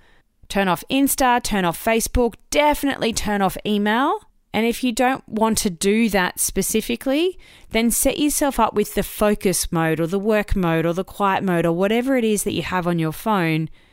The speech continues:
at times where you need to concentrate. Huge game changer, will save you so much time.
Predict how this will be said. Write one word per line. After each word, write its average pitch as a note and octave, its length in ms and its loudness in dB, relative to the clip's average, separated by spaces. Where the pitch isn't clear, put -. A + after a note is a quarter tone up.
at G#3+ 200 0
times G3 480 0
where F#3+ 100 2
you F3 100 2
need E3 240 0
to - 80 -10
concentrate. D3 720 -6
Huge B3 460 0
game F#3 240 2
changer, F3+ 540 0
will F3+ 140 0
save G3+ 380 0
you F#3+ 140 -2
so F#3 360 2
much F3+ 280 -2
time. F#2 420 -4